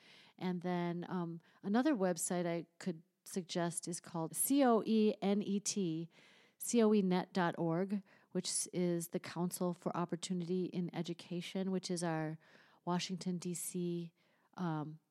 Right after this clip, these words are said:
National Association organization that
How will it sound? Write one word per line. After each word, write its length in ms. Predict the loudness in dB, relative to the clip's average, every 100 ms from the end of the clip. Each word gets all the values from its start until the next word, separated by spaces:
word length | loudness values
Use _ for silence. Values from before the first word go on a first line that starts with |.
| _
National 640 | -2 0 0 -2 -2 -2 -4
Association 1000 | -8 -4 -4 -2 -4 -4 -4 -4 -4 -8 -12 _ _ _
organization 920 | -6 -2 -2 0 0 0 0 -2 -2 -4
that 320 | -2 0 -2